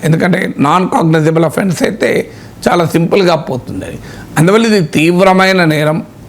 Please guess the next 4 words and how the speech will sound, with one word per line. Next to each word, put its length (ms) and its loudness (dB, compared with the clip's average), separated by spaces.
ప్రమాదకరమైన 880 2
నేరం, 400 0
భయంకరమైన 720 2
కుట్ర. 640 -2